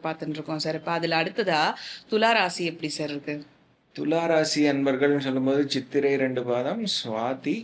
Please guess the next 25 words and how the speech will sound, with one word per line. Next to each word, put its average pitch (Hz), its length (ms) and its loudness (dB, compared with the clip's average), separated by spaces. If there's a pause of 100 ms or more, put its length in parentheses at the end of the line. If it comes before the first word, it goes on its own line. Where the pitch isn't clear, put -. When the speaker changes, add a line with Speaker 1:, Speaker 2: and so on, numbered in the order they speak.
(300)
Speaker 2:
அப்புறமா 117 680 -6
விசாகம் 110 520 -4
மூன்று 98 280 -4
பாதம். 92 340 -6 (360)
இப்போ 113 380 -6
உங்களுக்கு 107 300 -8
ராசியாதிபதி 123 880 -2
வந்து 117 240 0
ரெண்டாம் 113 440 -2
இடத்துல, 95 240 -6
அதாவது 98 360 -2
விருச்சிகத்துல 101 580 -2
இருப்பாரு 90 400 -6 (500)
இருபதாம் 117 460 0
தேதி 104 240 -2
வரைக்கும். 101 380 -4 (840)
பதினாறாம் 143 500 0
தேதி 117 240 0
வரைக்கும் 117 280 -2
சூரியன் 127 340 -4
அங்க 107 200 -6
இருப்பாரு, 110 420 -6 (200)
புதனும் 135 500 -2
அங்க 104 280 -2
இருப்பாரு. 98 380 -4